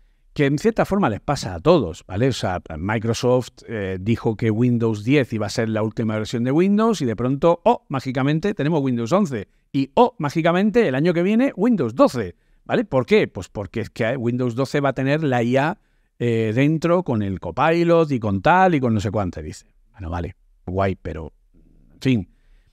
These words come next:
pero es esa necesidad de tener que estar renovando de manera continua para crearle, a su vez, la necesidad a los usuarios de tener que estar soltando panoja todo el día, pim pam, pim pam. Entonces,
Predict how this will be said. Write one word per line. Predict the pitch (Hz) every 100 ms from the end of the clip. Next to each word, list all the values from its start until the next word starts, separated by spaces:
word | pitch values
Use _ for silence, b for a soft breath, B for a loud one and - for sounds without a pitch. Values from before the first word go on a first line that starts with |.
| _ _
pero | 147 147
es | 170
esa | 190 202
necesidad | 185 156 156 135 - 131 135 147 127 - -
de | 120 131
tener | 117 123 139 135
que | 139
estar | - 160 135
renovando | 127 127 117 127 139 139
de | 123
manera | 120 131
continua | 131 120 117 156 131 202 - _ _ -
para | 117 107
crearle, | 110 101 127 127 98 80 104 _ -
a | 95
su | 104
vez, | 104 113
la | 117 117
necesidad | 110 113 - 110 117 120 120
a | -
los | 113 110
usuarios | 113 139 151 175 196 _ _ _
de | 101
tener | 92 87 85
que | 101
estar | - 110 160 _ _
soltando | - 92 80 95 95 104 104
panoja | 113 143 120 165 202 _
todo | 101
el | 95
día, | 131 151 196 202
pim | 90
pam, | 82 107 104
pim | 123 113
pam. | 143 208 - _ _ _ _
Entonces, | - 92